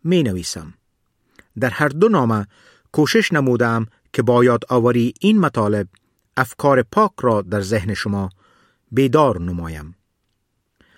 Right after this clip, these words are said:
می‌خواهم سخنان پیامبران مقدس را که در گذشته گفته‌اند و حکمی را که سرور و نجات دهندهٔ ما عیسی مسیح به رسولان خود داده است به یاد شما بیاورم.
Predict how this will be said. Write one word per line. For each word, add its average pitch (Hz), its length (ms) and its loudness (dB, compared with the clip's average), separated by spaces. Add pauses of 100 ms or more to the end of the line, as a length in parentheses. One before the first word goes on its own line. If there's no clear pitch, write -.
(300)
می‌خواهم 139 520 0 (260)
سخنان 139 560 0
پیامبران 123 640 0
مقدس 123 600 -2
را 131 160 2
که - 60 -6
در 110 140 -2
گذشته 110 460 -2
گفته‌اند 135 680 -4 (640)
و 131 180 4 (240)
حکمی 165 420 0
را 123 120 2
که 117 160 -4
سرور 135 480 0 (180)
و 135 100 2
نجات 127 320 2
دهندهٔ 120 480 0
ما 123 240 0 (380)
عیسی 135 420 2
مسیح 120 380 0 (180)
به 131 140 0
رسولان 120 480 2
خود 104 180 -4
داده 98 240 -2
است 127 460 -4 (460)
به 127 120 2
یاد 151 200 4
شما 101 320 -2
بیاورم. 85 580 -8